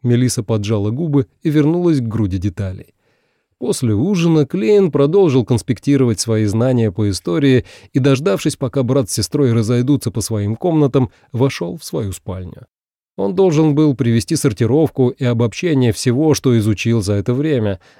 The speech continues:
а также пройтись еще раз по всем вопросам. Он чувствовал, что легко может начать забывать и упускать из виду ключевую информацию. Только закрепив все, можно было трезво рассуждать и продолжать свои исследования.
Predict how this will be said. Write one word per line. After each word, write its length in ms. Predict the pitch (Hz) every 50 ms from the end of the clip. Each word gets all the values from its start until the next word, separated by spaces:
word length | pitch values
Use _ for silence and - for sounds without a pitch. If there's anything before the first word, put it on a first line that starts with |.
| _ -
а 100 | 135 120
также 340 | - 202 196 170 143 151
пройтись 460 | - - 127 123 123 - 190 170 - -
еще 300 | 156 - - - 196 147
раз 180 | 135 120 -
по 140 | - - 117
всем 300 | 101 - - 143 120 110
вопросам. 640 | 110 107 92 - - 95 87 - - - - - _ _ _ _ _ _ _ _ _ _ -
Он 160 | 123 120 110
чувствовал, 600 | - - 226 196 - - 185 170 165 165 160 147
что 180 | - - - 180
легко 340 | 185 185 - - 233 208
может 300 | 185 170 160 139 135 123
начать 360 | 139 127 120 - - 165 147 120
забывать 600 | 120 135 117 127 131 123 147 170 160 135 107 -
и 60 | 120
упускать 560 | 120 113 - 139 127 - - 180 156 147 -
из 140 | 170 160 139
виду 200 | 139 139 127 131
ключевую 640 | 117 147 151 139 - - 135 120 113 107 101 98 98
информацию. 720 | 101 - 117 113 107 107 104 92 85 - - - - - _ _ _ _ _ _ _ _ _ -
Только 300 | - 208 202 151 165 -
закрепив 600 | 113 131 104 - 117 104 87 - 180 180 135 -
все, 300 | - - - 131 113 107
можно 380 | 107 123 160 175 160 135 147 135
было 240 | 127 139 135 123 101
трезво 420 | - 127 147 156 135 117 117 113
рассуждать 680 | 107 104 - - 113 98 90 87 107 131 147 143 - _ _ - _ -
и 60 | 180
продолжать 580 | 147 - 147 135 131 120 107 95 131 139 151 -
свои 380 | - 120 113 95 92 87 90 -
исследования. 800 | - 104 - - 107 98 92 85 92 90 87 85 80 73 - _